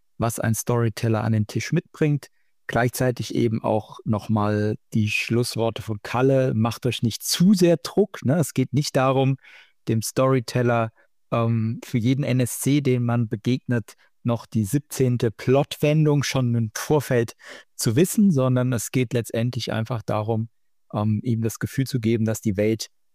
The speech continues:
lebt, dass mehr dahinter ist, als man sehen kann und einfach, glaub ich, diesen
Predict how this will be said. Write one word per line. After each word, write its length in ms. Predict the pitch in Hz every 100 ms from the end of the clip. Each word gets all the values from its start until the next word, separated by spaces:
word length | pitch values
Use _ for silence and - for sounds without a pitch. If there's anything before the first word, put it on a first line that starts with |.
| _
lebt, 440 | 98 101 143 165 _
dass 300 | 113 110 - _ _
mehr 420 | 101 110 135 190
dahinter 520 | 208 131 147 165 147
ist, 180 | 135 131
als 200 | 120 123
man 120 | 110
sehen 260 | 101 117 165
kann 220 | - 135
und 80 | 117
einfach, 280 | 117 127 120
glaub 200 | - 120
ich, 80 | -
diesen 260 | 110 104